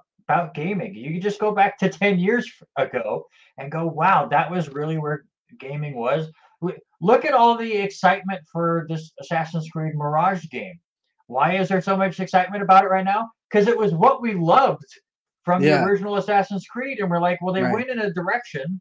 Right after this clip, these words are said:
Speaker 1: that a lot of people loved," but they're like, "God, there, there's just too much of it." There's a, like, I, I remember Mark talking on this show about, "I'm seventy hours in and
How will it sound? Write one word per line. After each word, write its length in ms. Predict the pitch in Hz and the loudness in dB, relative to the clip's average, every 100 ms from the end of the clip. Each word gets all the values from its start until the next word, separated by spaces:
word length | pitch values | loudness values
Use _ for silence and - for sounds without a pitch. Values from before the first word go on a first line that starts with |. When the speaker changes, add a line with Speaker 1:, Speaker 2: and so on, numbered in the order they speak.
| _ | _
Speaker 1:
that 160 | 147 131 | -4 -2
a 60 | 135 | 2
lot 240 | 185 226 | 4 2
of 100 | 190 | 0
people 280 | 170 131 135 | -4 -4 -4
loved," 340 | 202 185 156 151 | 0 0 0 -4
but 140 | 160 | -4
they're 100 | 160 | 0
like, 180 | 156 156 - | 0 0 -8
"God, 120 | - - _ | -14 -14 _
there, 120 | 127 - 151 | -18 -16 -16
there's 160 | 135 | -14
just 220 | - 139 | -14 -18
too 120 | - 147 | -14 -6
much 260 | 180 208 | -6 -6
of 120 | 117 | -12
it." 100 | 101 - | -12 -16
There's 180 | - - | -18 -16
a, 160 | 147 - _ _ _ - | -16 -16 _ _ _ -8
like, 200 | 135 135 _ _ _ _ - | -6 -8 _ _ _ _ -4
I, 80 | 156 | -4
I 60 | 143 | 0
remember 260 | 151 160 160 | -2 0 2
Mark 320 | 160 185 - | 2 2 2
talking 380 | 170 165 170 160 | 2 2 -2 -2
on 160 | 160 | 0
this 140 | 165 165 | 0 0
show 300 | 233 254 208 | 0 0 0
about, 320 | 156 151 143 - 131 | 0 0 -2 -6 -4
"I'm 140 | 156 | -2
seventy 580 | 160 - 175 175 180 180 | -2 -2 -2 0 -2 0
hours 380 | 180 190 185 170 | 2 2 2 4
in 240 | 220 233 | 2 2
and 80 | 156 | -2